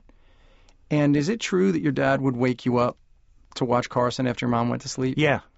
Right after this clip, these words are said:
Speaker 1: So
Speaker 2: I was
Speaker 1: how would that happen? Talk about that.
Speaker 2: I, I wasn't asleep. I would just kind of, like, be in bed, kind of, you know, and, and my dad would go, oh, he goes, "I'm gonna take a nap with your mom. I'll be out later." So I guess he'd go in with my mom and, you know, do mom and dad things. And come on,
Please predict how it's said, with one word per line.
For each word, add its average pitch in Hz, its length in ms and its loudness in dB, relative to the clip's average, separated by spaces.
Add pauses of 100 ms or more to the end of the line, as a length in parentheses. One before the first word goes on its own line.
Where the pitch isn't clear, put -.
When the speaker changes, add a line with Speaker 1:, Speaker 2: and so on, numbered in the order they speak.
(180)
Speaker 1:
So 147 80 -2
Speaker 2:
I - 20 0
was 107 160 2
Speaker 1:
how 196 140 2
would 214 80 2
that 202 100 2
happen? 120 260 0
Talk 131 220 0
about 90 220 -6
that. - 140 -6
Speaker 2:
I, 104 380 -4 (140)
I 135 180 0
wasn't 147 320 2
asleep. - 560 0 (320)
I 104 80 -2
would 113 140 2
just 104 160 -8
kind 107 260 0
of, 82 160 -4
like, 85 320 -2
be 92 120 -2
in 85 160 -2
bed, 82 440 0
kind 78 180 -6
of, 76 140 -6 (500)
you 80 80 -2
know, 78 200 0
and, 78 160 -2 (160)
and 95 100 0
my 110 80 2
dad 110 160 2
would 104 120 0
go, 107 80 0
oh, 90 140 -2 (140)
he - 100 -18
goes, - 140 -14
"I'm 80 80 -6
gonna 90 160 0
take 85 220 -4
a 78 40 -4
nap 76 240 -2
with 71 140 -10
your 69 80 -8
mom. 69 240 -4
I'll 65 100 -8
be 58 200 -10
out 58 220 -14
later." - 280 -12 (140)
So 123 180 -2
I 107 80 2
guess 123 180 0
he'd 92 200 -4
go 87 200 2
in 87 60 2
with 85 100 -4
my 80 120 0
mom 78 340 0
and, - 240 -8
you - 80 -12
know, 62 100 -14 (300)
do 80 100 -6
mom 76 240 -2
and 71 100 -4
dad 76 240 0
things. 67 380 -6
And - 120 -14 (720)
come - 160 -12
on, - 140 -12